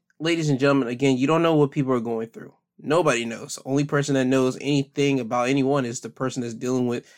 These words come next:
their own mindset and what they're going through at that time. When people think of Jason David Frank, people don't think of him being,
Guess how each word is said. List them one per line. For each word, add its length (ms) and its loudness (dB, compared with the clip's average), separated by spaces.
their 180 -2
own 220 2
mindset 640 0
and 160 -6
what 180 -4
they're 100 -2
going 220 0
through 120 -2
at 80 -4
that 120 -10
time. 320 -2
When 100 -8
people 520 2
think 160 2
of 100 0
Jason 320 0
David 240 -4
Frank, 320 -8
people 220 2
don't 240 4
think 220 0
of 360 0
him 300 2
being, 500 2